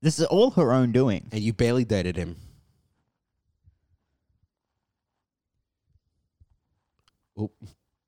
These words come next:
Speaker 1: Don't say that when you're in a bed, fam.
Speaker 2: Yeah, that was <laughs> really uncomfortable.
Speaker 1: I suck.
Speaker 2: Oh, <laughs> I just remember you asked for it. <laughs>
Speaker 1: I suck. <laughs> T-, take my mind off of it. Did it lock the window?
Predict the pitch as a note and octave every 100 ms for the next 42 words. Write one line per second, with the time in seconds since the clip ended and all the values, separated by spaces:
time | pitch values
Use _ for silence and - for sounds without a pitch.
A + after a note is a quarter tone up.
0 | _ _ _ _ _ _ _ _ _ D#3+
1 | G#3 C4 B3 A#3 A3 G3+ A2 C#3 A#2 -
2 | G#2 F#2 F2+ _ C3+ C3+ C3+ D3 - -
3 | B2+ B2+ - F#3+ F3+ - E3 - F3+ G3
4 | G3+ _ _ _ _ _ _ _ _ _
5 | _ _ _ A#2 A#2+ - C3+ - G#3+ D#4
6 | - A#4+ - - - F#3 E3+ D#3+ E3 F#3+
7 | G#3 - E3 D#3+ D#3+ - - G#4+ G#4+ G#4+
8 | G#4+ G#4+ - - C3+ - - G2+ G#2+ -
9 | - D#3 - - C#3+ - - - - -
10 | - G3+ - - F#3 F#3+ F3+ D3+ D3 C#3
11 | C3+ A#2+ A2 G#2 - - - G#2+ E3+ G#3
12 | B2 - G#2 G#2+ F#3